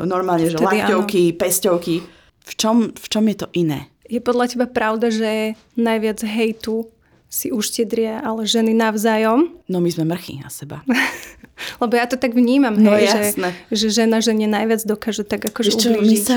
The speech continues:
Speaker 1: veľmi si závidíme a chcem povedať, že krása inej ženy nezmenšuje tú našu krásu. Pretože to, ako sa mne páči taký alebo onaký muž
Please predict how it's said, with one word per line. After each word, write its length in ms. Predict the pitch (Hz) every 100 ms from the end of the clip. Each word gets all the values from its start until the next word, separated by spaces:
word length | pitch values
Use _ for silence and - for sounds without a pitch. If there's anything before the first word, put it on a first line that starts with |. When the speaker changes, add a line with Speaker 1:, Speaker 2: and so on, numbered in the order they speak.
| 233
Speaker 1:
veľmi 460 | 185 202 220 247 240
si 160 | 233
závidíme 1040 | 202 175 151 139 135 143 135 - 175 233 240 _ _ _ - -
a 100 | -
chcem 220 | - 208
povedať, 360 | 202 190 196 196
že 180 | 190 190 180 180 _
krása 580 | - 185 185 240 - 180 _
inej 440 | 180 208 208 170 156
ženy 600 | 156 151 160 170 214 330 - _ -
nezmenšuje 800 | 175 190 202 214 196 - 180 175
tú 160 | - 165
našu 400 | 160 160 - 131
krásu. 560 | - 123 120 - - - - _ _ _ _ _ _
Pretože 400 | 156 180 175 175 _ -
to, 280 | 196 196 196 _
ako 260 | - - 175
sa 140 | 185
mne 280 | 165 175 175
páči 440 | 175 170 160 - -
taký 280 | 175 - 170
alebo 280 | 156 151
onaký 420 | 160 160 160 - 151
muž 400 | 147 190 262